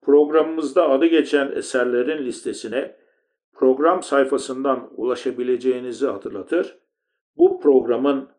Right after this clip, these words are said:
hazırlanmasında bana yardımcı olan arkadaşım Levent Başaran ve kızım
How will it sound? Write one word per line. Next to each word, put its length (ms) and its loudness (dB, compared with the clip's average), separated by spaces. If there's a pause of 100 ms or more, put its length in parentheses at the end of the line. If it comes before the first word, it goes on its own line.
(120)
hazırlanmasında 1120 -2
bana 260 -6
yardımcı 500 0
olan 240 4
arkadaşım 760 -4
Levent 320 -6
Başaran 580 -6 (800)
ve 200 2
kızım 480 2